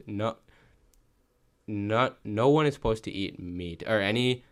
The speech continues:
person who follows the, like, Hinduism, Vedic Hinduism, uh, whether you're Brahmin, Vishnu, or not Vishnu, Brahmin, Kshatriya, uh, I think maybe Shudras ate meat because they were laborers.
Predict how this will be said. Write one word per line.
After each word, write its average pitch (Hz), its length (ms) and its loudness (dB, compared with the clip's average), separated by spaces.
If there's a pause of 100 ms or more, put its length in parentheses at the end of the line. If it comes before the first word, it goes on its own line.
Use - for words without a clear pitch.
(240)
person 117 320 -2
who 110 120 -4
follows 104 640 -2 (360)
the, 95 420 -2 (140)
like, 101 160 -10
Hinduism, 98 460 -4
Vedic 101 320 0
Hinduism, 92 600 -8 (840)
uh, 92 60 -4
whether 98 240 0
you're 101 180 0
Brahmin, 98 880 -6
Vishnu, 95 560 -4
or 110 220 2 (200)
not 101 280 -10
Vishnu, - 260 -18
Brahmin, 113 340 0
Kshatriya, 101 580 -6 (560)
uh, 87 520 -6 (340)
I - 120 2
think 214 240 4
maybe 139 560 0
Shudras 104 640 -6
ate - 240 -10
meat 85 260 -14 (100)
because 101 280 -6
they 98 100 -4
were 92 160 -4
laborers. 87 680 -8